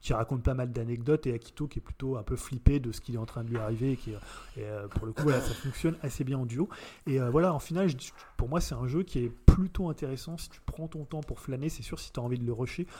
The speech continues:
C'est pour ça, en fait, j'ai des, <laughs> Yao disait, « Ouais, t'en, c'est un jeu qui est un peu vieux, euh,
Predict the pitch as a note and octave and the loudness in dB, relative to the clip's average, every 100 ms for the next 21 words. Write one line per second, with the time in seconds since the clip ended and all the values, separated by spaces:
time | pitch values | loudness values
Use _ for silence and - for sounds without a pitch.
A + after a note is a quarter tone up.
0 | - - - - E3+ C#3+ D3+ C#3 B2+ A#2+ | -18 -2 4 6 6 2 0 -4 -2 -2
1 | A#2 D3+ C#3+ A#2 A#2 A#2 C3 C#3 A#2+ C3+ | -2 -4 -6 -12 -10 -4 0 0 0 2
2 | D3 D#3 A#2 A2+ A2+ - A#2 A2+ A2 - | 4 2 -2 -4 -2 -2 -2 -2 -2 -2
3 | A2 B2 A2+ A#2+ C#3+ A#2+ A2 A2 G#2+ | -2 -2 -2 2 2 2 0 -4 -6